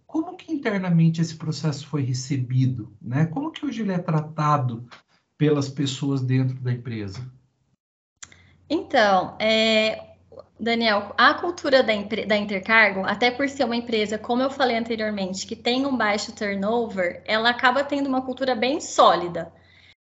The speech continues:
Speaker 2: Isso é muito bom. Uma vantagem desse, dessa cultura sólida da Intercargo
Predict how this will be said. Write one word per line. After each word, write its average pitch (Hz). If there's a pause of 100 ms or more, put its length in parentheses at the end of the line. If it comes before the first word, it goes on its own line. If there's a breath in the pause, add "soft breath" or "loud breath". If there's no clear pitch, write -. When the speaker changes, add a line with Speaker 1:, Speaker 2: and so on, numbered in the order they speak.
(220)
Speaker 2:
Isso 262
é 330
muito 339
bom. 175
Uma 294
vantagem 330 (240)
desse, 220
dessa 202
cultura 226
sólida 226
da 202
Intercargo 208